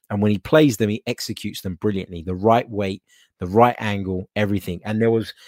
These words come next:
a moment where he put Nicolas Pepe through today, wasn't it? And, um, unfortunately, Pepe wasn't able to score. But I think Smith Rowe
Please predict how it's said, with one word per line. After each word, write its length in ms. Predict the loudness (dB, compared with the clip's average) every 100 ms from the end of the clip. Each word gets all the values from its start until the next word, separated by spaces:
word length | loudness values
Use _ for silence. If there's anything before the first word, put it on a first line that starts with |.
| -20 -4
a 80 | 4
moment 360 | 8 8 8 4
where 120 | 2
he 60 |
put 240 | 2 0 2
Nicolas 360 | -2 0 -4
Pepe 360 | 0 0 0 -4
through 220 | -4 -8
today, 300 | -6 -2 0
wasn't 280 | 0 -4 -4
it? 80 | -6
And, 180 | -6 -4
um, 240 | -4 -6 _ _ _ _ _ _ -20 -10
unfortunately, 500 | -2 2 2 2 -6
Pepe 340 | -4 -6 -4 -4
wasn't 260 | -4 -2
able 220 | -4 -4
to 40 | -8
score. 300 | -4 -2 -2 -8 -20 -2
But 100 | 4
I 80 | 6
think 240 | 6 4 -4
Smith 360 | 0 4 4 8
Rowe 320 | 8 8